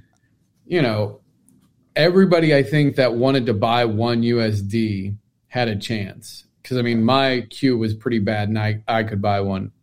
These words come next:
U S D. So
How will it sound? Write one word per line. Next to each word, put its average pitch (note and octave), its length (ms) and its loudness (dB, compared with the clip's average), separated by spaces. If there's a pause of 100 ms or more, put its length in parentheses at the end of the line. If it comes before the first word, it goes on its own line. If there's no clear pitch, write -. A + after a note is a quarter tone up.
(140)
U A#2 260 0
S G2 140 -4
D. G2 420 -10 (720)
So C3 720 2